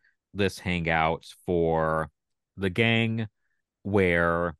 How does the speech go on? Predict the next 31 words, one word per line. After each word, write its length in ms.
A 200
G 320
and 120
Ibe 540
meet 340
Ash 260
Lynx 360
for 160
the 100
first 340
time 520
as 240
he 160
is 140
playing 400
pool. 580
And 760
Ibe 180
and 260
A 120
G 220
remark 500
about 560
how 200
he's 240
not 200
what 100
they 140
expected, 920
again, 520
because 760